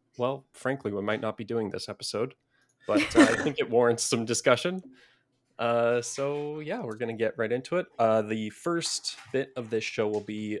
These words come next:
Speaker 1: uh, spoiler-free. Not that that really is gonna be a huge impact on this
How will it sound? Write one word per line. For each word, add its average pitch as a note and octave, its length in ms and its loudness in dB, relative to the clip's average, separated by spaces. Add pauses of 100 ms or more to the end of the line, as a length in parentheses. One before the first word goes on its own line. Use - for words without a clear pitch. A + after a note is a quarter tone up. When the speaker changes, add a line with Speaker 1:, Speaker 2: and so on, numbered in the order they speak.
Speaker 1:
uh, G2 220 -6
spoiler-free. C3 880 -2 (100)
Not A2 300 -6
that G2+ 180 -6
that G2+ 160 -10
really G2 300 -4
is G2 100 -6
gonna G#2+ 180 -4
be G2 140 -4
a G2 40 -4
huge C#3+ 340 -4
impact G#2 480 2
on A2 180 4
this - 340 0